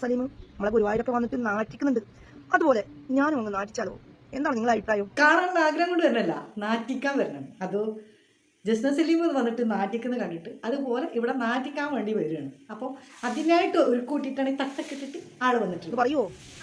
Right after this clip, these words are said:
Speaker 1: അഭിപ്രായം എല്ലാവരും പോരട്ടെ?
Speaker 2: ഹേയ്, പറയ്, പറയ്, പറയ്, പറയ്, പറയ്, പറയ്.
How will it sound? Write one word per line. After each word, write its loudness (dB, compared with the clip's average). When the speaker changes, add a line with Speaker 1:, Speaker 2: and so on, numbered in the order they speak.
Speaker 1:
അഭിപ്രായം 4
എല്ലാവരും 6
പോരട്ടെ? 0
Speaker 2:
ഹേയ്, 2
പറയ്, -6
പറയ്, -12
പറയ്, -14
പറയ്, -18
പറയ്, -20
പറയ്. -